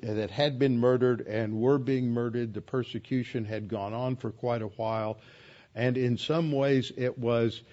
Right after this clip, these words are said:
it seemed like it, it wasn't that it, it, it, it wasn't disorganized, but there wasn't a, an official, you know how the Germans are, they want to pay attention to every single detail. They didn't have an overall umbrella policy and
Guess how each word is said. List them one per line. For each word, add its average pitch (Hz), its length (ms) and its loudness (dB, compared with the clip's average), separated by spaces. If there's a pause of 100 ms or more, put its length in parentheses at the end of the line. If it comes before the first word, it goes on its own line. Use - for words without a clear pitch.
(120)
it 120 200 -2
seemed 156 720 2
like 120 300 0
it, 127 100 -6 (520)
it 120 140 0
wasn't 143 540 0
that 120 160 0
it, 104 140 -4 (260)
it, 117 200 -4
it, 117 240 -4 (120)
it 131 180 -4
wasn't 143 380 2
disorganized, 123 1040 2 (380)
but 117 180 2
there 120 140 6
wasn't 139 600 2 (140)
a, 117 280 4
an 110 80 -2
official, 135 880 0
you 123 80 0
know 123 80 0
how 117 160 -4
the 104 120 -8
Germans 113 500 2
are, 101 180 -2
they 101 160 -4
want 117 220 -6
to - 20 -10
pay 120 200 -4
attention 107 480 -4
to 95 140 -4
every 104 500 -6
single 104 380 -6
detail. 98 560 -6 (340)
They 113 140 2
didn't 143 300 2
have 131 320 -2
an 113 160 -2
overall 117 840 0
umbrella 110 800 0
policy 117 1040 -2
and 104 400 -6